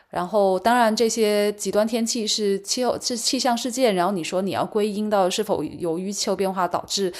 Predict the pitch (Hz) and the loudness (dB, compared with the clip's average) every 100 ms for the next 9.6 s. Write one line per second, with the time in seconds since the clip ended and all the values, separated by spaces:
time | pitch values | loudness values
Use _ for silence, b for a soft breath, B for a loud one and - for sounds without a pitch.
0 | B B 208 202 196 214 165 170 196 233 | B B -2 0 2 2 0 -2 -4 4
1 | 247 208 196 - - B B B - 170 | 4 4 -2 -10 -12 B B B -6 -4
2 | 165 233 175 185 208 190 - 240 240 226 | 0 0 0 0 -2 -2 -2 0 4 4
3 | 233 - B B B - 180 175 170 156 | 4 0 B B B -8 -4 -2 -2 -2
4 | 175 - 175 170 180 226 202 165 147 233 | -4 -2 0 0 0 0 0 0 -2 4
5 | 285 214 165 - 180 151 214 208 226 214 | 4 4 -4 -4 -4 -2 0 0 0 -2
6 | 220 180 180 220 196 180 165 165 170 175 | -6 -10 -6 -4 -4 -4 -6 -6 -4 -4
7 | 175 180 180 165 165 B B B B B | -2 -4 -4 -6 -10 B B B B B
8 | - 226 190 185 185 180 - 196 214 196 | -2 2 2 0 -4 -4 -4 -2 0 0
9 | 196 175 170 160 151 165 | 2 0 0 0 -2 -4